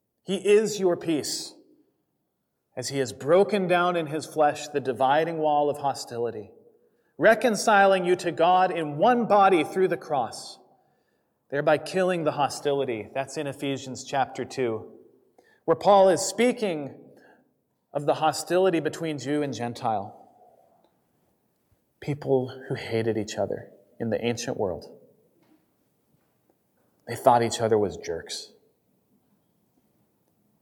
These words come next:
And frankly, if they could have, they would have wiped each other off the s-, face of the earth.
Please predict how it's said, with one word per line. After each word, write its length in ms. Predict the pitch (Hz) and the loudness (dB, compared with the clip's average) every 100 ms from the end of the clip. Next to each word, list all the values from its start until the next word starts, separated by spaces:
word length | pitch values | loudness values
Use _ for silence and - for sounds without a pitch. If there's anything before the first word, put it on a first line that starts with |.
| _ _ | _ _
And 120 | 101 | -4
frankly, 480 | 98 127 123 131 131 131 - - - - _ _ _ _ _ _ _ _ _ - | 2 2 2 2 2 -2 -14 -18 -20 -20 _ _ _ _ _ _ _ _ _ -8
if 160 | - - | -4 0
they 100 | 117 | 0
could 220 | 139 139 | 2 0
have, 240 | 147 156 | 2 0
they 100 | 127 | 2
would 160 | 120 110 | 2 2
have 140 | 104 | 0
wiped 340 | 92 113 120 139 | -4 -4 -4 -8
each 180 | 123 | -4
other 220 | 135 127 120 | -2 2 2
off 300 | 113 - - | 0 -6 -16
the 60 | |
s-, 300 | 117 123 - | -12 -10 -4
face 240 | 127 120 - | -4 -2 -4
of 120 | 120 | -6
the 120 | 123 | -6
earth. 300 | 135 - - | -6 -10 -20